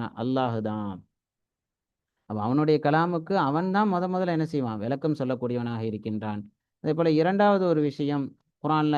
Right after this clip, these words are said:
இன்னொரு வசனம் வருகிறது, "வ அன்சல்னா இலைக்க ஸிக்ர லிதுபய்யின லின்னாஸ் மா நுஸ்ஸில இலைஹிம் வ லஅல்லஹும் யதஃபக்கரூன்." சூரத்துன் நஹல் நாற்பத்தி நாலாவது வசனம். இதனுடைய கருத்து என்ன அப்படின்னு சொன்னோன்னா, உங்களுக்கு நாங்கள் இந்த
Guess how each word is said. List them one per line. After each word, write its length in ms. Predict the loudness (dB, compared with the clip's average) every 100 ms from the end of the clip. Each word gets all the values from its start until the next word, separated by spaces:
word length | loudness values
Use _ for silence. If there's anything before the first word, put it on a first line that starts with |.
| 2
இன்னொரு 300 | 2 2 2
வசனம் 300 | 0 0 0
வருகிறது, 400 | 0 0 0 2
"வ 100 | 0
அன்சல்னா 560 | 0 0 2 2 2 0 0
இலைக்க 380 | 0 0 0 -2
ஸிக்ர 320 | -2 0 2
லிதுபய்யின 600 | 2 0 0 -2 0 0
லின்னாஸ் 560 | 2 2 2 0 -2 -4 _ _ _ _ 0
மா 100 | 2
நுஸ்ஸில 420 | 4 2 2 4 4
இலைஹிம் 400 | 4 2 2 2
வ 100 | 0
லஅல்லஹும் 520 | 0 0 0 2 0
யதஃபக்கரூன்." 760 | 0 0 -2 -2 0 0 -2 -4
சூரத்துன் 460 | -2 -2 -2 -2
நஹல் 280 | -2 -2 -2
நாற்பத்தி 420 | -2 -4 -4 -4 -2
நாலாவது 440 | -2 0 0 0
வசனம். 360 | -2 -2 -4 -4
இதனுடைய 300 | -4 -2 -2
கருத்து 300 | -2 -2 0
என்ன 160 | 0 0
அப்படின்னு 300 | -2 -4 -4
சொன்னோன்னா, 280 | -2 -2 -4 -8 _ _ _ _ -4
உங்களுக்கு 440 | 2 4 4 4 4
நாங்கள் 320 | 4 4 4
இந்த 240 | 2 2